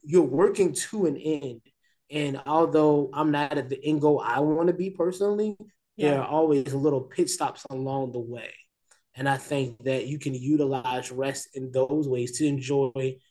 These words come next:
Speaker 1: what you have done so far. Enjoy where you've made it. People don't take vacations. And I'm like, "Bro, we took a vacation every year as a kid."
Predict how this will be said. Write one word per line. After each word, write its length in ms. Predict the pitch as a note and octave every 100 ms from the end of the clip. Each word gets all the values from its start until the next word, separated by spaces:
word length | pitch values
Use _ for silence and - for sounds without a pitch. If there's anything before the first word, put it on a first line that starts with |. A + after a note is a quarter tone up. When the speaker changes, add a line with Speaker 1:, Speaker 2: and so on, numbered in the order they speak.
| _
Speaker 1:
what 200 | - C3+
you 60 | -
have 260 | - C#3+ B2+
done 220 | C#3 C3
so 180 | B2 A#2+
far. 280 | - B2+ B2+
Enjoy 520 | C3+ C3 D#3+ D#3 D#3
where 160 | C#3+
you've 140 | C#3 C3+
made 240 | B2+ D3
it. 80 | - - _ _
People 240 | - - A3
don't 180 | B3+
take 140 | A#3+ A3+
vacations. 580 | G3 G3 F#3 B2 B2+ -
And 100 | F#3
I'm 60 | C#4+
like, 200 | B3+ A3+
"Bro, 180 | C#4 D4+
we 100 | D4+
took 160 | D#4
a 80 | C4
vacation 560 | A#3 A3 A3+ A3+ F3+ C#3+
every 520 | - G3+ A3 A3 G#3+ G3
year 220 | A3 A#3+
as 120 | F3+
a 40 | C#3+
kid." 320 | - B2+ -